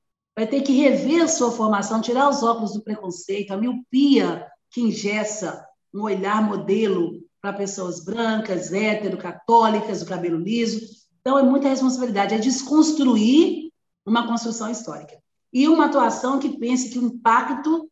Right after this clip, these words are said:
tá no coletivo. Eu costumo falar, Cláudia, que quando uma empresa contrata um jovem, uma jovem negra, ela vai tá mexendo com uma raça,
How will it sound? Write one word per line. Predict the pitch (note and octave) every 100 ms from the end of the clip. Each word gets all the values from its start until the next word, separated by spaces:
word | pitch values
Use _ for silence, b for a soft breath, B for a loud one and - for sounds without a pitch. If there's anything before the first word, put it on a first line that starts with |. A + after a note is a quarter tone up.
| _
tá | A3
no | A#3
coletivo. | A3+ B3+ C4 - E3 D#3+ D#3 - _ _ _
Eu | A3+
costumo | B3 C#4 D4
falar, | C#4+ A3+ G3 A#3 C#4
Cláudia, | A3+ G3 F#3+
que | G3
quando | A3 B3
uma | B3
empresa | A#3 G3 G3+ F3+
contrata | G3+ F#3+ F#3+ F#3+ F#3+
um | F3+
jovem, | F3 G3 F#3+ F3+
uma | F3+
jovem | F3+ F3 D#3+
negra, | F3 A3 F#3+ E3+ E3+ _ _ _ _ _
ela | A#3+ C#4 C#4+
vai | A#3 B3+ C4+ B3+
tá | C4+
mexendo | C4 B3+ - B3 C#4
com | C#4
uma | C#4+ E4
raça, | - A3+ C4+ - F3+ D#3+